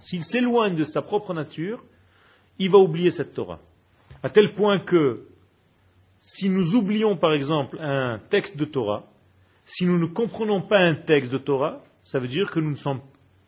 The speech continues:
un petit peu plus éloignés de notre être. Donc comment je peux régler ça ? Je fais tchouva.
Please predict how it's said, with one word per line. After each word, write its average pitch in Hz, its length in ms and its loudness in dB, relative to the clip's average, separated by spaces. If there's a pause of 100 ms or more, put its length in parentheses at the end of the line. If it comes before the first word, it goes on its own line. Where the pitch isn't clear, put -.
(140)
un 165 120 0
petit 160 240 -8
peu 151 160 -2
plus 151 280 -6
éloignés 123 640 -4 (380)
de 117 100 -10
notre 123 320 -12
être. - 260 -18 (1500)
Donc 123 120 -6
comment 185 220 4
je 156 100 4
peux 156 180 0
régler 113 280 2
ça ? 110 300 -8 (760)
Je - 80 -20
fais 196 120 -4
tchouva. 131 300 -6